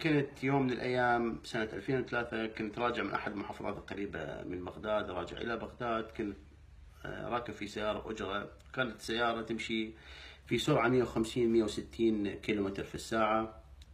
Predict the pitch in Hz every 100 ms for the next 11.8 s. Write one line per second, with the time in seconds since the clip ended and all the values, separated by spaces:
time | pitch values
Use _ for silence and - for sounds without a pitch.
0 | - - - 110 120 117 107 - 143 135
1 | 120 120 - - - - - - - 104
2 | 90 82 - - 117 117 139 151 - -
3 | - - - - - - - - - -
4 | - - - - 117 113 - 113 117 110
5 | 107 98 92 92 92 - 117 107 - 110
6 | 104 - 123 104 104 92 101 104 - -
7 | 92 98 113 110 110 110 - 113 120 104
8 | 104 107 113 113 147 127 113 110 117 113
9 | 113 117 117 117 131 139 143 135 139 -
10 | 143 110 110 101 113 - - - 120 139
11 | 123 - - 110 110 123 139